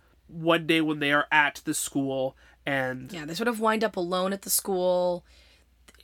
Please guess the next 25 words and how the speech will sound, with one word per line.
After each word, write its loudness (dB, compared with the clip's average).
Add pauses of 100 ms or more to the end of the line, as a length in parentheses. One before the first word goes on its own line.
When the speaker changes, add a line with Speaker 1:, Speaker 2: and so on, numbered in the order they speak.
(160)
Speaker 2:
Maybe 0
there's -2
oversleeping 0
involved. 0
Like, -2
we 0
don't -2
really 0
know -2
what's -4
going -4
on -2
at -10
first. -4 (440)
Um, -2 (580)
and -4
as, -2
as -2
it -6
develops, 2
we -4
start -2
to -8
learn -4
that, -6